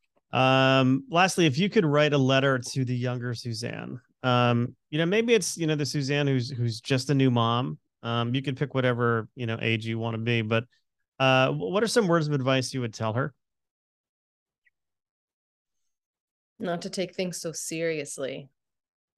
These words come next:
Speaker 2: I'm ve-, I, I'm, I'm, I've, uh, calmed down a little bit in this idea, but I just think that I've always taken things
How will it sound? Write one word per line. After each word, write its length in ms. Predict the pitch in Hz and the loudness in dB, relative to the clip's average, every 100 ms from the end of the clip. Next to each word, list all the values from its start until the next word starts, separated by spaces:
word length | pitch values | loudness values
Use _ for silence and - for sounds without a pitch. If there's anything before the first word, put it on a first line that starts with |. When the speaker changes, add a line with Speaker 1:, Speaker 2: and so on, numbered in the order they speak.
| _ _ _ _ _ _ _ _ | _ _ _ _ _ _ _ _
Speaker 2:
I'm 280 | 170 190 196 | -6 -4 -4
ve-, 360 | 165 165 165 - | -8 -6 -4 -2
I, 160 | 156 - | -6 -4
I'm, 200 | 180 180 _ _ | -6 -8 _ _
I'm, 140 | 175 170 | -10 -6
I've, 240 | 156 160 | -4 -4
uh, 140 | 131 - - - | -4 -6 -12 -14
calmed 220 | - 208 | -6 -2
down 180 | 156 151 | -2 -2
a 60 | |
little 180 | 143 151 | -4 -6
bit 200 | 139 98 | -6 -8
in 140 | 143 151 | -8 -10
this 180 | 131 - | -10 -10
idea, 360 | 139 160 139 120 | -10 -8 -8 -8
but 160 | - - _ _ _ _ | -8 -12 _ _ _ _
I 80 | 190 | -10
just 240 | 262 - | -10 -10
think 240 | - 359 - | -12 -12 -6
that 280 | 190 143 - _ _ _ _ _ _ _ _ _ _ _ _ _ _ | -4 -4 -8 _ _ _ _ _ _ _ _ _ _ _ _ _ _
I've 160 | 165 165 | -10 -6
always 200 | 180 185 | -6 -6
taken 300 | 180 190 190 | -6 -6 -6
things 320 | 220 226 | -6 -6